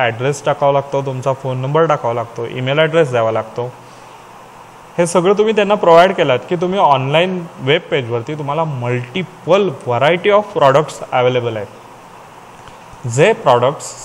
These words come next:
सेलिंगसाठी वेगवेगळ्या ब्रँचेसेस तिकडे त्या server पोर्टलवरती upload करत असतो. तुम्ही एखादा product purchase केलात की तुम्ही delivery म्हणता, त्या डिलिव्हरीसाठी पण option असतात. तुम्हाला online payment हवं आहे का, तुम्ही cash on delivery करणार का, तुम्ही यूपीआय यूज करणार का,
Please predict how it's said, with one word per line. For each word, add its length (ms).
सेलिंगसाठी 600
वेगवेगळ्या 520
ब्रँचेसेस 840
तिकडे 300
त्या 80
server 420
पोर्टलवरती 600
upload 300
करत 220
असतो. 300
तुम्ही 200
एखादा 220
product 400
purchase 440
केलात 360
की 140
तुम्ही 240
delivery 340
म्हणता, 280
त्या 200
डिलिव्हरीसाठी 640
पण 140
option 360
असतात. 300
तुम्हाला 200
online 420
payment 340
हवं 160
आहे 80
का, 220
तुम्ही 220
cash 260
on 120
delivery 280
करणार 340
का, 180
तुम्ही 260
यूपीआय 440
यूज 220
करणार 300
का, 180